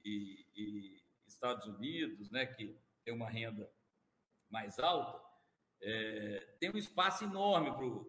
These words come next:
pro etanol, porque ele descarboniza mais e o carro é muito mais barato. Um carro, hoje,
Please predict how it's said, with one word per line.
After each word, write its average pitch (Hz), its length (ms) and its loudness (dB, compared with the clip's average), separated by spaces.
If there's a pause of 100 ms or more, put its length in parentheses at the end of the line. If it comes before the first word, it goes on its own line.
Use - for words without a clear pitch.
pro 127 140 2
etanol, 131 580 4
porque 170 280 -4
ele 165 120 -2
descarboniza 151 760 4
mais 139 520 0 (480)
e 175 120 0
o 190 120 -2
carro 170 200 10
é 165 40 6
muito 170 140 -2
mais 175 160 4
barato. 170 420 4
Um 240 160 -2
carro, 180 480 4 (640)
hoje, - 440 -2